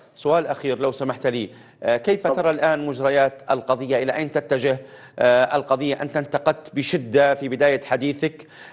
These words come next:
Speaker 1: الأمر الذي أصدره القاضي عندما لوح بعلامة النصر وهو يتلو قرار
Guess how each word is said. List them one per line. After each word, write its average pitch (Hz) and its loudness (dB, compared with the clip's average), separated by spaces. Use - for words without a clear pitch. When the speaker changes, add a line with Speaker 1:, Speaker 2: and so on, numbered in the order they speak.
Speaker 1:
الأمر 143 2
الذي 135 0
أصدره 135 0
القاضي 143 2
عندما 135 0
لوح 147 2
بعلامة 131 0
النصر 135 0
وهو 131 2
يتلو 135 0
قرار 135 6